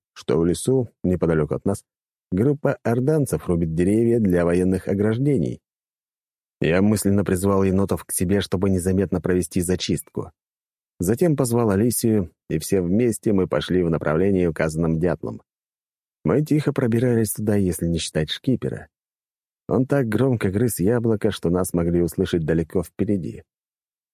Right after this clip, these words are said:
Поэтому я приказал ему: «Догрызёшь потом!» Енот недовольно оскалился, но жевать перестал. Стоило мне только отвернуться от него, как пушистый наглец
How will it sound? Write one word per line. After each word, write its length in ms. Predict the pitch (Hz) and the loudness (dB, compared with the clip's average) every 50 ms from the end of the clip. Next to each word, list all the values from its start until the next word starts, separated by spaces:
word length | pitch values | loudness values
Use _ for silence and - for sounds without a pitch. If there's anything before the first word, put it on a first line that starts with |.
| _ _ | _ _
Поэтому 360 | - 78 82 82 - 90 92 | 0 0 2 2 2 2 2
я 120 | 90 90 87 | 2 2 0
приказал 440 | - 92 90 - 92 90 85 69 67 | 0 -2 -2 -2 -2 0 -2 -2 -2
ему: 220 | 57 50 73 - _ _ _ _ _ _ _ _ _ _ _ _ _ _ _ _ - | -4 -6 -10 -16 _ _ _ _ _ _ _ _ _ _ _ _ _ _ _ _ -4
«Догрызёшь 520 | - 98 101 98 120 131 117 139 135 - | -2 -2 0 2 0 0 2 0 0 0
потом!» 360 | - 131 - 123 107 98 82 - _ _ _ _ _ _ _ _ _ _ _ _ _ _ _ _ | -2 0 0 2 0 0 -2 -4 _ _ _ _ _ _ _ _ _ _ _ _ _ _ _ _
Енот 400 | - 78 90 104 123 139 135 - | 0 2 2 2 2 2 0 0
недовольно 500 | 127 117 110 113 107 113 117 110 104 104 | 0 0 2 2 2 2 2 2 2 2
оскалился, 640 | 95 - - - 113 110 113 113 107 - - 117 113 | 0 -2 -2 -2 0 2 2 0 0 0 0 0 2
но 220 | 113 104 90 87 | 2 2 2 2
жевать 320 | 85 87 87 85 92 87 | 2 2 2 0 0 -2
перестал. 540 | - - 92 87 78 - - 53 - - - _ _ _ _ _ _ _ _ _ _ _ _ _ _ _ _ _ | -2 -2 -2 -2 -2 -4 -8 -12 -12 -14 -18 _ _ _ _ _ _ _ _ _ _ _ _ _ _ _ _ _
Стоило 440 | - - - - - 107 107 104 107 98 | -14 -14 -6 -2 0 2 2 2 2 2
мне 160 | 98 101 98 | 2 0 0
только 280 | - 101 101 92 - | 0 0 0 0 0
отвернуться 520 | 98 87 - 92 92 98 107 110 101 - 101 | -2 -2 0 -2 0 0 0 0 0 -2 -4
от 120 | 98 - | -2 -2
него, 220 | 104 98 98 101 92 | 0 0 0 0 0
как 220 | - 101 92 - | -2 -4 -4 -2
пушистый 440 | - 92 87 - - 98 85 - 92 | -2 -4 -2 -2 -2 -4 -2 -2 0
наглец 540 | 87 85 85 80 82 98 101 95 - - - | 0 0 0 0 0 0 0 0 -2 -4 -10